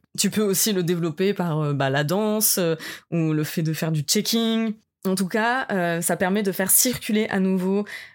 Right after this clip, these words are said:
l'énergie, de se remettre avec le flow de la vie. Et comme il y a cet effet miroir, eh bien, ça permet de développer un état de mieux-être, euh, bah voilà, sur le long terme aussi, hein.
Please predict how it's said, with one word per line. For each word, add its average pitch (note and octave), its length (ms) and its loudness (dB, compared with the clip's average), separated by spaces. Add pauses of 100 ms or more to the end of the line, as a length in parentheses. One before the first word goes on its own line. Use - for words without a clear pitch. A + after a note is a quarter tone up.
(220)
l'énergie, G#3 800 0
de G3 100 2
se F#3+ 140 2
remettre A3+ 440 0
avec F3+ 220 -2
le F#3 100 0
flow A#3+ 360 0
de G3 100 2
la F3+ 160 2
vie. G3+ 280 0 (360)
Et F#3 100 0
comme A3+ 140 2
il A3 40 0
y G3 40 2
a - 20 2
cet F3 320 0
effet G#3+ 320 0
miroir, G3+ 480 0
eh F#3+ 100 0
bien, G3+ 400 0
ça F#3+ 160 2
permet F#3+ 400 0
de F3+ 140 0
développer G3+ 680 0 (240)
un F3+ 140 0
état F3+ 200 0
de F3+ 100 0
mieux-être, G3 800 0 (560)
euh, D#3+ 260 0
bah C3+ 180 2
voilà, G3+ 240 0
sur E3 160 0
le D3+ 100 2
long D3+ 180 0
terme G3+ 200 2
aussi, F#3+ 240 0
hein. E3 180 -2